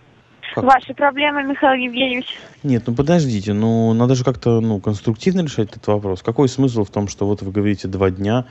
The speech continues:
Speaker 1: но ведь, э, ничего не изменится за эти два дня, и получается совершенно бессмысленный разговор.
Speaker 2: Ну, это вам так кажется, Михаил Евгеньевич.
Speaker 1: В смысле?
Speaker 2: Если в течение двух дней оплата не поступает, мы вашу анкету передаем в службу экономической
Speaker 1: Так вы
Speaker 2: безопасности,
Speaker 1: поймите.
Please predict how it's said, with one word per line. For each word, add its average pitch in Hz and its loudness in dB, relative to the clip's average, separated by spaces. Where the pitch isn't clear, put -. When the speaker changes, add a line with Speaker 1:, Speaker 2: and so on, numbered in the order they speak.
Speaker 1:
но 95 -2
ведь, 90 -4
э, 90 0
ничего 98 0
не 98 2
изменится 123 0
за 98 2
эти 92 -4
два 90 2
дня, 87 -4
и 85 -4
получается 95 -4
совершенно 95 -2
бессмысленный 95 0
разговор. 90 0
Speaker 2:
Ну, 233 2
это 285 4
вам 359 4
так 233 0
кажется, 269 -2
Михаил 226 0
Евгеньевич. 208 -4
Speaker 1:
В - -8
смысле? 104 2
Speaker 2:
Если 359 4
в 320 -8
течение 311 -2
двух 285 0
дней 247 0
оплата 254 4
не 247 -10
поступает, 349 0
мы 226 -2
вашу 240 0
анкету 254 -2
передаем 247 2
в 208 -14
службу 311 0
экономической 254 -2
Speaker 1:
Так - -
вы 262 -8
Speaker 2:
безопасности, 247 4
Speaker 1:
поймите. 139 6